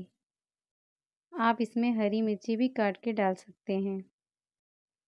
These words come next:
मैंने इसमें मिर्चा काट के नहीं डाला है, क्योंकि मैं बच्चों के लिए बना रही हूँ।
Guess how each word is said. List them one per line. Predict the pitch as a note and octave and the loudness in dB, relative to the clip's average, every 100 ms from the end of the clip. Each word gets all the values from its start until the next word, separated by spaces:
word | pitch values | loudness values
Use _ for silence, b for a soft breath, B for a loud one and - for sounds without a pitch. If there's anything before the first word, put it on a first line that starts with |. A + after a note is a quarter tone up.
| _ | _
मैंने | A3 G#3 G#3 A#3 | 0 2 2 0
इसमें | A#3 B3 | 0 -2
मिर्चा | A#3 G#3+ A3+ | -2 -2 -4
काट | A3 G#3 G3+ | -4 -2 -4
के | - A#3 | -4 -2
नहीं | G#3+ F#3 G#3 | -2 -2 -2
डाला | G#3+ G#3+ A3 | -2 -2 -2
है, | A3 A#3 A#3+ | -4 -4 -6
क्योंकि | - A3+ A3 A#3+ | -6 -4 -2 -2
मैं | A3+ A#3 | -2 0
बच्चों | F#3+ - A3 | -2 -2 -4
के | G#3+ G#3+ | -2 -2
लिए | G#3+ A3+ | -2 0
बना | G3 F#3 F#3 | 0 0 -2
रही | F#3 F#3 F3+ | -2 -2 -2
हूँ। | F3+ F#3 F3+ | -4 -6 -8